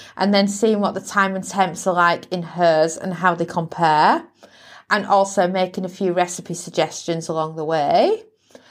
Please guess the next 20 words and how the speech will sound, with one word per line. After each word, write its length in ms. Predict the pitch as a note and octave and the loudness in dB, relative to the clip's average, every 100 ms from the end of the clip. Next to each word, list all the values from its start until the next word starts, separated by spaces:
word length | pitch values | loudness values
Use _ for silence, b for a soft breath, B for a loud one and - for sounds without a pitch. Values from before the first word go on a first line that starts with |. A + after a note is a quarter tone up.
| B B B _ | B B B _
And 720 | A3 G#3+ G#3+ G#3 G#3 G#3 G#3+ - | 2 4 4 4 4 2 -2 -6
of 160 | - - | -10 -10
course, 960 | - G#3+ G3+ G3 F#3+ G3 G3 - - - - | -6 0 2 4 4 2 0 -6 -14 -14 -4
we 240 | G#3 - | -2 0
also 420 | G#3 A3 A3 A#3 | 2 2 2 -2
have 460 | G3+ F#3+ F#3+ F#3 - | -2 0 2 2 0
our 160 | F#3+ F#3+ | -2 0
lovely 280 | F#3+ F#3+ | -2 -6
friend 280 | F#3 F#3 E3+ | -6 -6 -6
Sarah, 800 | - - F#3+ F#3+ F#3+ A3+ F#4 A4 B B B B B B | -4 2 2 2 2 2 2 -2 B B B B B B
and 120 | G3 | -4
she's 600 | G3+ A#3+ B3 B3 - - | -2 0 2 0 -4 -10
t-, 80 | A3+ - - | -8 -10 -8
testing 520 | G#3+ G#3 G3+ G#3+ G#3 | -4 -2 -2 -4 -2
the 240 | G3+ G3 | -2 -2
Nagomia 640 | G3 G#3 A3 A3+ F#3+ E3+ D#3+ | 0 4 4 2 2 0 0
air 240 | - E3+ E3+ | 2 2 0
fryer, 640 | - E3 D#3 D3 F#3 C#4+ - B B B B B B | 0 2 2 2 2 0 -4 B B B B B B
um, 720 | - G3 F3+ F3 E3 D#3+ E3 - _ _ _ - - | -4 0 0 0 0 -4 -8 -16 _ _ _ -16 -12
which 560 | F#3 G3+ F3+ - - | 0 2 2 -2 -12